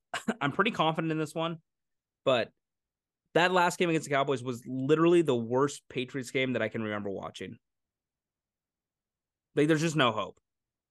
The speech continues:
And it seems like Mac Jones might not be the, if they lose this game to the Saints, I want Mac Jones benched. I want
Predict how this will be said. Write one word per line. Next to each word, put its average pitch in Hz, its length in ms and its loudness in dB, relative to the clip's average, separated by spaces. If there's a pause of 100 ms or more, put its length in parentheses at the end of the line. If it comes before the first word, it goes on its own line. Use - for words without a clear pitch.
And 120 320 -2
it 143 140 -2
seems 151 220 -2
like 147 100 2
Mac 131 220 0
Jones 131 200 -4
might 123 180 0
not 117 140 0
be 113 60 -6
the, 110 120 -6
if 147 60 -4
they 185 120 6
lose 233 200 2
this 214 140 -8
game 180 200 -2
to 170 60 -8
the 160 80 -4
Saints, 151 380 -6
I 139 80 0
want 143 180 4
Mac 139 200 0
Jones 131 180 -2
benched. 131 460 -6 (580)
I 110 100 -4
want 120 440 0